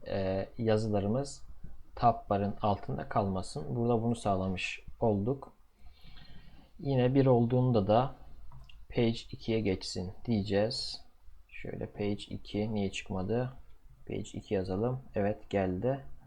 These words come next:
Ve buraya da yine padding values'ü verdim. Yine aynı şekilde burada da padding olarak bu padding values değerini verdik. Şimdi yapmadığım bir şey kaldı mı diye bakıyorum.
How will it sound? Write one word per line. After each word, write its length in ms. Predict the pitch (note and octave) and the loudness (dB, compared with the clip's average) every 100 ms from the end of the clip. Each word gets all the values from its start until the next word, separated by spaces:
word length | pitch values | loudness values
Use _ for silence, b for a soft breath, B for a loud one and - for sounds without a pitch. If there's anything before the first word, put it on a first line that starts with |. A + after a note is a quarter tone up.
| b b b b b b b b - | b b b b b b b b -2
Ve 140 | B2 | 0
buraya 280 | A#2+ A2+ G#2 | 4 6 6
da 100 | A#2+ | 4
yine 280 | C3+ A#2 A2+ | 0 0 -2
padding 340 | - A2+ A2 | 0 0 2
values'ü 520 | G2 F#2+ F#2+ G2+ B2 C3+ - - | 2 2 0 -2 -2 -2 -6 -8
verdim. 580 | G#2 G#2+ F2+ G2 C3 D3 | 0 2 4 2 0 2
Yine 180 | C3 C3 | 2 4
aynı 180 | C3 B2 | 2 2
şekilde 420 | - A2 A#2 A#2 | 0 0 2 2
burada 280 | A#2 G2+ F#2+ | 2 2 2
da 280 | A#2+ C3 - - - - - - - | 2 0 -8 -16 -16 -16 -16 -6 0
padding 300 | G#2+ G#2 G2+ | 2 4 4
olarak 320 | F#2+ G#2+ C3+ | 2 2 -2
bu 100 | A#2 | 0
padding 280 | A#2 A2 G2+ | 2 2 2
values 280 | G2 F#2+ - | 0 0 0
değerini 400 | G#2 F#2+ A#2 C#3 - - - - - - - | 0 2 0 -2 -8 -14 -18 -20 -20 -12 0
verdik. 600 | A2 G#2 F#2+ A#2 C3+ - - - - - | 4 4 4 -2 -4 -10 -12 -14 -16 -10
Şimdi 460 | - - B2+ A2+ | -6 0 2 4
yapmadığım 640 | A#2 A2+ A2+ A#2 G#2+ A2 G#2+ | 6 6 4 2 4 4 2
bir 60 | |
şey 280 | - G#2 G#2 | 0 0 -2
kaldı 440 | - - G#2 G#2+ A2 | -2 2 2 2 2
mı 200 | G#2+ G2+ | 0 2
diye 320 | G2 F#2+ F#2+ | 0 0 0
bakıyorum. 960 | G#2 G2+ G#2+ - G#2 D2+ G2 A#2 B2 | 0 0 -2 0 0 0 0 0 0